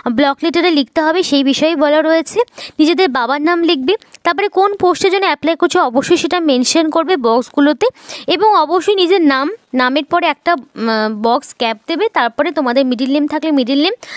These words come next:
তারপরে একটা বক্স, আহ, গ্যাপ দিয়ে কিন্তু তোমাদের নিজেদের, আহ, টাইটেলটা কিন্তু দিতে হবে। তারপরে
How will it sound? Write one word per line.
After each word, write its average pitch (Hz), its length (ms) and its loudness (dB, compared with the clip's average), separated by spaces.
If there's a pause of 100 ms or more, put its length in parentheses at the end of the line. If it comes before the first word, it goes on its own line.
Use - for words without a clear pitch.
(140)
তারপরে 381 340 0
একটা 403 200 -2
বক্স, 269 460 -2
আহ, 247 260 0
গ্যাপ 240 260 -2
দিয়ে 285 240 -2
কিন্তু 320 220 0
তোমাদের 262 320 0
নিজেদের, 240 380 0
আহ, - 680 -4
টাইটেলটা 277 420 -2
কিন্তু 359 200 0
দিতে 254 240 -4
হবে। 208 280 -4 (280)
তারপরে 381 240 0